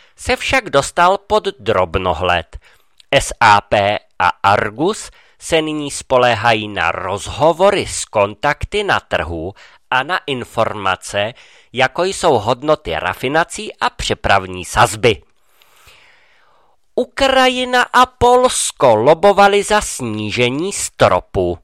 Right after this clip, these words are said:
Namísto toho se U S A a Evropská unie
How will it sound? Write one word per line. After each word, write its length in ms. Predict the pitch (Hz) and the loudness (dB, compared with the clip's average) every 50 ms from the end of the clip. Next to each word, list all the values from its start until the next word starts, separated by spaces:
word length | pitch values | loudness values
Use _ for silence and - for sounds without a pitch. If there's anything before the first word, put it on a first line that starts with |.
| _ _ _ _ - | _ _ _ _ -6
Namísto 640 | 101 113 117 120 120 117 110 - - - - - | -2 0 0 0 0 -4 -6 -8 -4 0 0 0
toho 340 | - - - 107 110 156 208 | 2 2 2 2 4 2 0
se 200 | - - - - - - | -2 -2 -4 -4 -4 -4
U 140 | 127 123 - - | -6 -6 -4 -2
S 260 | - - - - - - - | -2 -4 -4 -6 -12 -6 0
A 380 | 107 98 87 87 101 127 160 - _ - - - _ _ - | 2 2 2 2 2 -2 -4 -8 _ -20 -20 -20 _ _ 0
a 160 | - 107 98 - - | 2 2 2 0 -2
Evropská 720 | 110 101 107 131 143 - - - - - 127 107 98 - - | -6 -2 -2 -2 -2 -2 -4 -8 -4 0 2 2 2 0 -2
unie 600 | - 113 104 98 95 92 90 90 90 101 127 156 | -4 -8 -8 -8 -6 -6 -4 -2 -2 -2 -4 -6